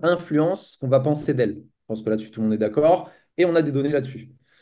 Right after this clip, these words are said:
Il y a des études, en l'occurrence, qui ont été faites sur des kinés, euh, préparateurs sportifs, où en fait, on a juste montré des photos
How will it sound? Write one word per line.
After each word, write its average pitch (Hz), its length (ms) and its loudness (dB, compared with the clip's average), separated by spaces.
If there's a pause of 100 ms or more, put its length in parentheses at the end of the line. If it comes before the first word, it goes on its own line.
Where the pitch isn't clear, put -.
(640)
Il 135 40 4
y - 40 6
a - 20 8
des 170 220 0
études, 175 160 0
en 165 60 6
l'occurrence, 160 460 2
qui - 80 -4
ont 139 40 0
été 135 100 -6
faites 160 200 -4
sur 131 100 -2
des 120 120 -2
kinés, 147 400 2
euh, 127 60 6
préparateurs 120 480 -2
sportifs, - 720 -4
où 131 120 -6
en 120 100 -2
fait, 214 380 0
on 127 120 0
a 123 80 2
juste 196 240 -2
montré 170 320 -2
des 147 100 2
photos 160 640 2